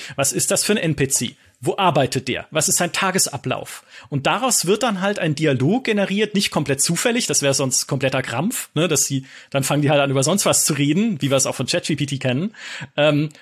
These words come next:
sondern generiert aus den N P Cs an sich, ne, wenn du eine Alchemistin fragst, „Wo finde ich Zutaten für Alchemie?“, dann kann sie halt sagen, ne, „Draußen auf der Ebene von Weißlauf,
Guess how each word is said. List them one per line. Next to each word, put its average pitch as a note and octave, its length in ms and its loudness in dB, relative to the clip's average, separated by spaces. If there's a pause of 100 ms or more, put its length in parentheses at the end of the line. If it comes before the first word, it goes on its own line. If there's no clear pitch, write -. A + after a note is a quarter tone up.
sondern F#3 500 0 (480)
generiert D3 640 0
aus A3+ 340 2
den A3+ 240 -2
N A#3 300 0
P G3+ 160 -2
Cs F#3+ 420 -2
an D#3+ 160 0
sich, G3 240 0
ne, F3 80 -2
wenn D#3+ 100 -2
du D#3 60 2
eine D3+ 120 0
Alchemistin F#3+ 600 0
fragst, F#3 400 -2
„Wo D#3 80 2
finde F#3+ 300 0
ich - 260 -2 (180)
Zutaten F#3 600 0
für D3+ 100 0
Alchemie?“, A#3 540 0 (220)
dann C#3+ 100 -2
kann F#3 180 0
sie F#3+ 100 2
halt F3 120 2
sagen, D#3+ 260 2
ne, C4+ 260 0
„Draußen G#3+ 640 0
auf - 200 -4
der D#3 120 0
Ebene F#3+ 360 0
von D3 180 -2
Weißlauf, E3 720 2